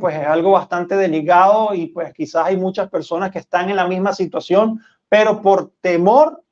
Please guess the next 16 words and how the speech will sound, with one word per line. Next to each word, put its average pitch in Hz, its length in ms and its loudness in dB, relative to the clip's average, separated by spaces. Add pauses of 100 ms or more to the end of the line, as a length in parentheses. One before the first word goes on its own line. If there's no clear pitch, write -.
(220)
no 185 320 -4
denuncian, 190 840 -2
¿ok? - 180 -14
Entonces 180 560 -4
es 202 60 -6
importantísimo 196 1080 -2 (160)
lo 208 300 2
que 220 120 -4
tú 185 260 -4
vas 180 180 4
a 185 40 0
hacer 180 440 -4
la 165 160 0
noche 160 560 -2
de 151 240 0
hoy. 139 220 2